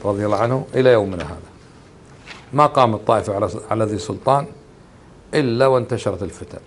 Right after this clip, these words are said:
نسأل الله العافية. قال: "وترك القدح فيهم على المنابر وفي المجالس لما ي-،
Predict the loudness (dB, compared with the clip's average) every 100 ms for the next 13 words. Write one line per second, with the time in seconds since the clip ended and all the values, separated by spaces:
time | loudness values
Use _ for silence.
0 | -20 -20 -20 -16 -10 -6 -4 -2 -2 -2
1 | -8 -14 -18 -20 -20 -20 -20 -20 -20 -20
2 | -20 -20 -10 -10 -8 -16 -20 -2 4 6
3 | 6 2 -4 -16 -20 -20 -20 -4 -2 4
4 | 4 4 4 4 2 2 2 2 4 4
5 | 4 6 4 4 0 -2 -2 -2 2 4
6 | 2 -2 -2 0 0